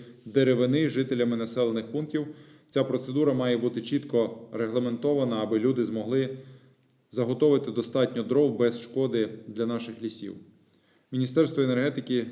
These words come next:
Мінекономіки, Мінфіну спільно з віце-прем'єр-міністром, міністром з питань реінтеграції терміново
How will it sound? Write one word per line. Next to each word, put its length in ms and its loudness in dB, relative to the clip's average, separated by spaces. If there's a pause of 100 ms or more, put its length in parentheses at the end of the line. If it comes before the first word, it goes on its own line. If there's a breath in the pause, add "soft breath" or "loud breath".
Мінекономіки, 680 -2
Мінфіну 460 -2
спільно 360 -2
з 80 -6
віце-прем'єр-міністром, 1040 -2
міністром 440 -4
з 40 -14
питань 380 -4
реінтеграції 720 -2
терміново 640 -2